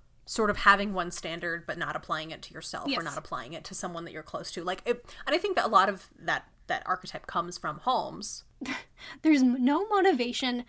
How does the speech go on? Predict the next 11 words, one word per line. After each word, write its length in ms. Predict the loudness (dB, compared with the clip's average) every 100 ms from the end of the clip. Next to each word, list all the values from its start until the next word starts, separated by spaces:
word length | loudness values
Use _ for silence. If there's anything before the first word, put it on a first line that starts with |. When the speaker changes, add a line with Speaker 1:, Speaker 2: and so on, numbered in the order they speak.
| -14 _ -4
Speaker 2:
or 240 | 0 0
at 100 | 0
least, 340 | 0 -2 -4 -10 _ _ _
at 100 | 0
least 320 | 2 0 -6 -4
it 120 | 0
acknowledges 680 | 0 2 4 8 8 6 2
the 100 | 0
futility 760 | 0 0 0 -2 -4 -4 -6 -6
of, 260 | -6 -6 -6
like, 240 | -10 -10